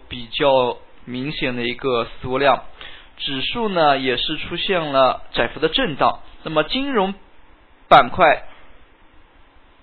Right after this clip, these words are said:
极其萎靡，像银行、证券、保险都是今天出现了窄幅下跌。那么沪指权重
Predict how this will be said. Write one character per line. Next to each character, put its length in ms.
极 260
其 80
萎 220
靡， 360
像 560
银 180
行、 380
证 200
券、 400
保 200
险 320
都 160
是 280
今 200
天 220
出 200
现 360
了 400
窄 160
幅 100
下 220
跌。 340
那 80
么 240
沪 340
指 340
权 380
重 400